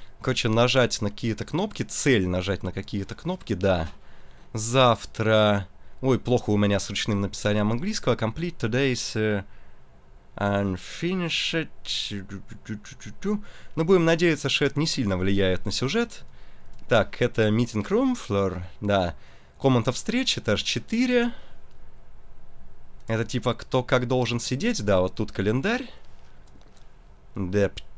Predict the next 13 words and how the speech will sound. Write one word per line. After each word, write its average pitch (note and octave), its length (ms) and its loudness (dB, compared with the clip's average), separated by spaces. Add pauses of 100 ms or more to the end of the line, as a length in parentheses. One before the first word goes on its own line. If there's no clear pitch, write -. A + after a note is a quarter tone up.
(140)
э, F#2+ 340 0
weekly F#2 440 -2
review. D#3 520 -2 (840)
Ну, G2+ 80 -6
понятно, C3 400 4
тут G2 220 -4
день, G#3 280 0
тут G#2+ 200 -6
час, G3 540 2
и, G#2+ 80 0
соответственно, A2 600 0
вот F#2 140 0
возьмём. G#2+ 580 2